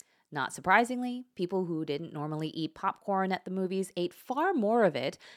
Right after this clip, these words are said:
when it was fresh than when it was stale. However, what was truly interesting was that those who routinely got popcorn at the movies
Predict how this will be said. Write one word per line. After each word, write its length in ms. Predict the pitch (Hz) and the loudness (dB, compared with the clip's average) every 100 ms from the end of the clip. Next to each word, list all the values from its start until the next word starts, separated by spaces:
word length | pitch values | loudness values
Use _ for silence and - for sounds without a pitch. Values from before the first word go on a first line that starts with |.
| - | -10
when 100 | 156 | -6
it 100 | 147 | -4
was 140 | 165 - | -6 -4
fresh 540 | - 104 87 - - _ - | 0 2 0 -6 -10 _ -12
than 140 | 147 | -8
when 160 | 131 120 | -8 -8
it 120 | - | -10
was 100 | 151 | -10
stale. 500 | - 233 - - 190 _ _ _ _ _ _ | 0 2 2 -4 -14 _ _ _ _ _ _
However, 520 | 202 220 240 - - _ _ _ | -4 0 0 -2 -14 _ _ _
what 100 | - | -10
was 160 | 202 - | -8 -8
truly 600 | - - 339 403 311 - | -10 -2 2 2 2 -2
interesting 760 | - 214 214 165 - 62 - 190 _ - | -6 -4 -2 -6 -6 -14 -14 -18 _ -6
was 180 | 190 | -2
that 300 | 190 165 156 | 0 -2 0
those 440 | 160 220 302 339 - | 4 6 6 4 2
who 160 | 240 | -2
routinely 720 | 185 185 170 - 294 330 339 285 | 2 0 -2 -8 -6 -2 -2 2
got 320 | 226 202 - | 2 2 -2
popcorn 640 | - 175 - - 208 214 - 151 | 0 0 0 -2 0 -2 -4 -8
at 160 | 156 - | -8 -8
the 60 | |
movies 540 | 156 147 151 202 226 | -4 -4 -4 -8 -10